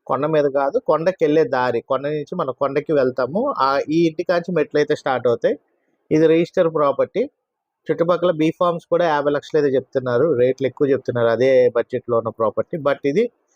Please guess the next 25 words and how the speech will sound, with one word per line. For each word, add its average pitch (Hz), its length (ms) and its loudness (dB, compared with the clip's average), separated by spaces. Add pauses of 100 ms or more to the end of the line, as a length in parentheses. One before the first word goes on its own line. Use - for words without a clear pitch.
(220)
మనకి 135 540 0
అర్జెంట్ 123 400 -2
సేల్ 147 300 2
కాబట్టి 139 580 -2 (380)
ఈయన, 147 400 0 (520)
ఆ, 127 340 0
మనకి 123 320 -4
ముప్పై 127 280 -2
మూడు 131 220 0
లక్షల 127 280 -4
రూపాయలకి 131 340 -2
అయితే 123 200 -2
చెప్పడం 120 240 -4
జరుగుతుంది. 120 540 0 (760)
So 185 60 6
ఇంట్రెస్ట్ 170 400 2
ఉన్న 151 120 0
వాళ్ళు 147 300 0
వాగు 151 420 0
సెంటర్ 147 440 -2 (400)
జీ 143 220 0
ప్లస్ 156 400 -2
టూ 160 60 0
పెంట్ 139 340 -2
హౌస్ 131 240 0